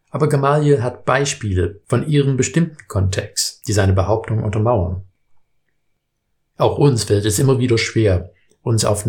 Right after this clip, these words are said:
etwas Neues einzulassen. Welche Musik soll im Gottesdienst benutzt werden?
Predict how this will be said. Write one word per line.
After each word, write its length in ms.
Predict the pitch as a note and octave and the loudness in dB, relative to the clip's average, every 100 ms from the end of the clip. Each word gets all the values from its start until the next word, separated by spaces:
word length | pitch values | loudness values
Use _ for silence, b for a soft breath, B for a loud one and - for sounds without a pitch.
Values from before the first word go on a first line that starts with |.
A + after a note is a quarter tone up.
| G#2 | -2
etwas 400 | - - A2+ G#2 | -2 0 2 2
Neues 360 | G2+ G#2 G2+ F#2 | 2 2 2 2
einzulassen. 840 | G2+ F#2+ F#2 F#2 F2+ F#2 G2 F#2+ - _ _ _ _ - | 0 -2 0 0 0 -2 -2 -4 -8 _ _ _ _ -4
Welche 300 | G2 G2 G#2+ | 0 0 0
Musik 500 | G2+ G2 B2+ - - | -2 -2 -2 -6 -20
soll 220 | - G2 G2 | -2 2 4
im 60 | |
Gottesdienst 480 | G2+ G2+ - G#2 F#2+ | 2 0 0 -2 0
benutzt 380 | G2+ F#2+ F#2+ - | 0 0 0 -2
werden? 460 | G2+ F2+ F2+ F2+ | 0 0 0 -4